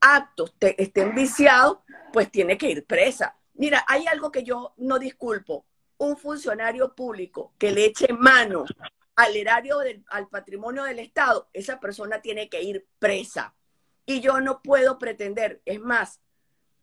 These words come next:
así lo he dicho y, y lo vuelvo a repetir, una persona que, le, que, que eche mano del dinero del Estado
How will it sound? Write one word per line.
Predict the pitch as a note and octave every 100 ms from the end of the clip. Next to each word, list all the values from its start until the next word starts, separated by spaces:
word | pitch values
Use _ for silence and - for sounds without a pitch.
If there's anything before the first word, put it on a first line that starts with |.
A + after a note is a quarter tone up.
| _ _ _
así | E3+ - - A3 A#3+ - -
lo | B3+ A3+
he | G#3 G3+
dicho | G#3+ A3 B3 -
y, | G#3 G3 -
y | G3+
lo | F3 E3+
vuelvo | F#3 G3
a | G3+
repetir, | G#3 D#3 - D#3 - _ _ _ _ _
una | G3 G3 G#3+ A3
persona | B3 B3 B3 G#3+ F#3+ E3 - _ _ _ _ _ _
que, | F3 D#3+
le, | D3+ D#3 D#3 - _ -
que, | D#3 C#3+
que | D#3 D3 D#3
eche | F3+ - A#3
mano | A#3 A#3 A3+ G3+ D#3+ - -
del | F#3 F3+
dinero | F3 E3 F#3+
del | G#3+ F#3+
Estado | F#3 - A#3+ A#3+ B3+